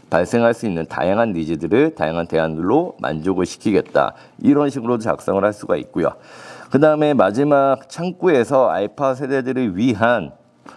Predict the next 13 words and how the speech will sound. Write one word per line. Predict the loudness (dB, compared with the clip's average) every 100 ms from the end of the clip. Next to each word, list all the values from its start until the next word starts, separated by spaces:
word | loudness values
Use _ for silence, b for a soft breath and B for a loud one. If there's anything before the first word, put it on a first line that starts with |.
| B 0
자산관리 | 0 2 2 2 0
컨설팅이라든지 | -2 -2 -2 -2 2 2 0 -2 -4
재테크 | -2 -4 -4 -2 -2
습관 | -4 0 0 0 -10
컨설팅, | -4 0 0 0 -4 -6 B B B -2
어, | 2
이런 | 2 2
것들도 | 0 0 -2
한번 | 0 -2
나는 | -2 -4
진행을 | -6 -4 -4
해보고 | -4 -8 -8 -8
싶다. | -10 -18 _ 0 0